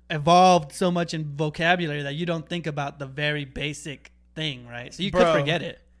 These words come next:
Speaker 2: So I looked up some questions right now while we were talking, okay? Just 'cause I was curious.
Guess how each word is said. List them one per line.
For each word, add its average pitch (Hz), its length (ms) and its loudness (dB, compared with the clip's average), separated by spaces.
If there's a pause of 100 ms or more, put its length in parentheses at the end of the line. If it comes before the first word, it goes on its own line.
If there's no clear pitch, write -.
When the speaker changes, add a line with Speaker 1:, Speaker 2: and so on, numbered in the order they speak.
(360)
Speaker 2:
So 196 300 -4
I - 140 -6
looked 220 220 -4
up 196 100 -10
some 185 140 -12
questions 175 420 -8
right 151 120 -10
now 147 160 -10
while 143 80 -12
we 139 100 -12
were 135 80 -16
talking, 139 340 -16
okay? 139 240 -16
Just 147 220 -14
'cause 180 120 -8
I 175 80 0
was 151 100 -8
curious. 139 580 -14